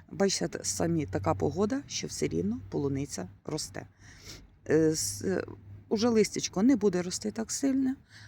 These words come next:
а корінчики помаленьку вони ростуть всю зиму, тому що в полуниці є вічно зеленою рослиною. Так що бажаю всім гарного навчання,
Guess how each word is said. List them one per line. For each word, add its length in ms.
а 80
корінчики 600
помаленьку 640
вони 240
ростуть 380
всю 220
зиму, 440
тому 300
що 220
в 40
полуниці 680
є 360
вічно 400
зеленою 680
рослиною. 640
Так 160
що 340
бажаю 460
всім 440
гарного 420
навчання, 640